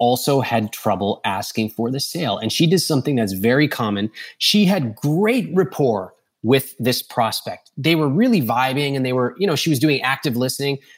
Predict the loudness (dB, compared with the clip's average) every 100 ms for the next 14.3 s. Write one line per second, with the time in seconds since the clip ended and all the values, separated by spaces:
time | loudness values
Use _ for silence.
0 | _ 0 2 4 4 4 4 2 0 -14
1 | _ _ _ _ _ _ -12 -4 0 0
2 | 0 0 0 0 0 2 2 2 2 0
3 | -2 -8 -18 -8 -4 -2 -2 -4 -6 -2
4 | 2 2 2 0 -4 -2 0 0 -2 -4
5 | -2 0 0 -2 -4 -4 -10 _ -4 0
6 | 0 0 0 0 0 2 0 0 -4 0
7 | 2 2 0 -4 _ _ _ _ _ -2
8 | 0 2 0 0 -4 -4 _ -8 0 0
9 | 2 0 0 0 0 0 0 2 2 0
10 | -2 _ _ -4 0 2 4 4 4 2
11 | 0 0 0 0 -2 0 0 0 -2 -2
12 | -4 -4 -2 -4 0 -2 -2 -12 _ -20
13 | _ -4 0 2 2 2 2 0 0 -2
14 | 0 -2 -4